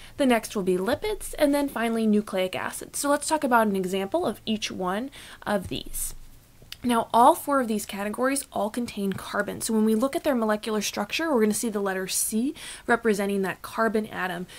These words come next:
or carbon atoms within these molecules. Now, they all make up different parts of our cells. For example,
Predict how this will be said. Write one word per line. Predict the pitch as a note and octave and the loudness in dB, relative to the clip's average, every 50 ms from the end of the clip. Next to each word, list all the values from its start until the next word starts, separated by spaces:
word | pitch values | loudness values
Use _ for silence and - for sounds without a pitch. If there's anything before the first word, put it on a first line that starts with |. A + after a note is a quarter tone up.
| - - - | -18 -6 -2
or | - G#3 G3+ | 0 0 0
carbon | - - G3+ G3+ G3 F#3+ F#3+ | 0 0 0 0 0 -2 0
atoms | - C#4 D#4 D4+ B3 A3 G#3+ G#3 G3 G#3+ | 2 4 4 6 6 6 4 4 2 0
within | F#3+ G3+ F#3+ - - G3 F#3+ F#3 F#3 | 0 0 0 0 -2 -2 -2 -2 0
these | F3+ F3 E3+ F3 | -2 -2 -2 -2
molecules. | F3+ G3+ F#3 G3 G#3+ G3+ - - - - - - - - - - - - - - - - - - - - - - - - | -2 -2 -4 -4 -6 -10 -10 -10 -10 -10 -10 -8 -8 -6 -6 -6 -6 -6 -6 -8 -10 -12 -16 -18 -20 -20 -20 -20 -8 -4
Now, | A3+ A3 G#3 G#3 | -2 0 0 0
they | G#3 G#3+ G#3 - | -2 -2 -2 -2
all | - G3 G3+ G#3+ | 0 0 2 2
make | A3+ A3+ A3+ A3 - | 2 0 -2 -2 -2
up | G#3+ - | -4 -2
different | - G#3 - G3+ G3 - | -4 -4 -4 -6 -8 -8
parts | - - A3 A3 - - | -6 -6 -6 -4 -4 -2
of | G#3 | -2
our | G#3 G3 G3 | -2 -2 -2
cells. | - - G#3 G3 G#3 C#4+ D#4 - | -4 -4 -2 -2 -2 -4 -4 -4
For | - - A3+ | 0 2 2
example, | G#3+ G3+ G#3+ G#3+ G3+ G3 G3 G3+ G#3 G#3+ | 2 2 0 -2 -2 -2 -2 -4 -4 -6